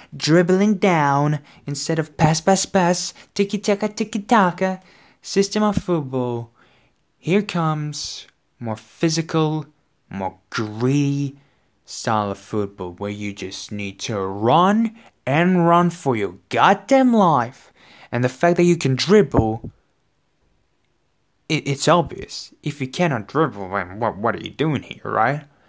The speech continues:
The fact that you can do some five-star skills on fifa is a good adjustment. But you need to be physical. You need to be able to run for your goddamn life, to have, you know, the intensity, to have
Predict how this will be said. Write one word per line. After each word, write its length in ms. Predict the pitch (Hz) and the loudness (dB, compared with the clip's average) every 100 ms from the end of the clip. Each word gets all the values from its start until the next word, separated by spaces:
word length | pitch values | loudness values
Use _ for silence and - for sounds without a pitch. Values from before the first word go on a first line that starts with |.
| _ _ _ _ _ _ _ - | _ _ _ _ _ _ _ -20
The 220 | - 143 | -10 -8
fact 300 | 139 208 214 | -2 2 2
that 60 | 185 | 2
you 200 | 160 165 | 2 0
can 560 | 160 160 147 135 127 - _ _ | -2 -4 -2 -2 -4 -8 _ _
do 140 | - 131 | -4 -4
some 260 | 131 120 | -2 -4
five-star 680 | 117 - 151 135 - 143 120 | -2 0 0 0 -2 -2 -2
skills 420 | - - 139 123 | -4 -6 -4 -4
on 120 | 110 101 | -6 -8
fifa 580 | - 208 160 - - _ _ _ _ _ _ _ _ - | -4 -4 -4 -12 -20 _ _ _ _ _ _ _ _ -10
is 140 | 143 | -6
a 40 | |
good 160 | 151 175 | 0 0
adjustment. 600 | 143 151 175 160 - - _ _ _ _ _ _ - | 0 2 0 -2 -10 -20 _ _ _ _ _ _ -10
But 120 | 107 | -4
you 120 | 135 | -2
need 220 | 175 160 | 0 -2
to 80 | 156 | -4
be 120 | 101 | -12
physical. 580 | 95 _ - 131 110 98 | -14 _ -8 -8 -8 -12
You 200 | 98 127 | -10 -6
need 300 | 170 170 160 | -4 -4 -6
to 100 | - | -10
be 240 | 113 101 - - | -12 -14 -18 -12
able 560 | 123 131 127 - 95 - - _ _ _ - | -6 -6 -8 -14 -18 -20 -20 _ _ _ -12
to 140 | 110 | -10
run 300 | 98 113 127 | -2 -2 -2
for 140 | - | -4
your 100 | 104 | -8
goddamn 500 | 92 110 107 107 92 | -4 -4 -4 -6 -6
life, 380 | 101 117 110 95 | -2 0 0 -2
to 100 | - | -10
have, 460 | - - 117 110 - _ _ _ _ _ _ _ _ _ - | -10 -4 -4 -6 -18 _ _ _ _ _ _ _ _ _ -12
you 140 | 120 | -8
know, 180 | 101 98 | -6 -6
the 100 | 95 | -8
intensity, 680 | 98 - - 185 160 110 101 | -10 -8 -4 -2 -4 -8 -8
to 100 | 98 | -6
have 540 | - 101 98 - - | -4 -4 -6 -14 -20